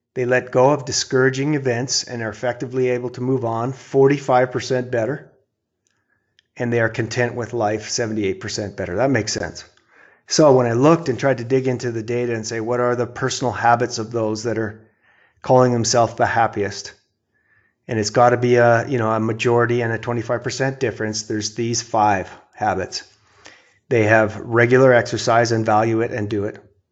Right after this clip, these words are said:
They have a great daily planning habit. They read for personal improvement, perform regular service to others.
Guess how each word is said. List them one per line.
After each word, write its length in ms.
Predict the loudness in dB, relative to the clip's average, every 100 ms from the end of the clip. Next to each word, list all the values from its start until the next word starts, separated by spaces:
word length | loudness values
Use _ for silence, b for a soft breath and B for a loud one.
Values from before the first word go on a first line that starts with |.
| b b b b b -6
They 240 | 0 2
have 220 | 4 4
a 140 | 4 0
great 320 | 0 0 0
daily 300 | 0 0 -2
planning 400 | -4 -4 -4 -4
habit. 340 | -4 -4 -6 -12 _ _ _ _ _ _ _ _ 0
They 160 | 2
read 360 | 2 2 2 2
for 160 | -2 -2
personal 460 | 0 0 0 0
improvement, 560 | 0 -2 -2 -2 -6 -8 _ _ _ _ _ _ _ _ _ _ _ _ -8
perform 460 | -4 2 2 4
regular 400 | 2 4 4 2
service 420 | 2 2 2 0
to 160 | -2 -2
others. 440 | -2 -2 -4 -8